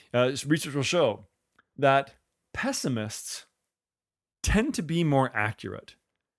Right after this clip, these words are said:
Things tend not to work out as well as we hope, generally speaking. Pessimists tend to be more accurate. However, optimists tend to be more determined. So when things don't work out,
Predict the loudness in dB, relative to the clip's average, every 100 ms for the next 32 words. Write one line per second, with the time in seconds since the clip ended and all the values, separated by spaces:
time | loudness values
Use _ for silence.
0 | _ _ -18 -8 -4 -2 -4 -4 -4 -2
1 | -2 -2 -2 -2 -4 -2 2 2 6 8
2 | 8 4 4 6 6 6 2 0 0 -2
3 | -8 _ _ _ _ -6 2 4 4 -2
4 | -4 -2 -2 -6 -18 _ _ _ _ _
5 | _ _ _ 2 4 4 2 -2 -2 -2
6 | 0 2 2 2 2 -2 -2 -2 -2 -6
7 | -8 -10 _ _ _ _ _ _ _ _
8 | 0 6 6 6 4 2 -4 _ _ _
9 | _ _ _ _ 2 2 4 0 2 2
10 | 0 0 -4 _ _ 0 0 2 4 4
11 | 2 0 0 -2 -2 -8 _ _ _ _
12 | _ _ _ -2 4 4 4 4 4 4
13 | 2 4 2 2 -2 -4 -8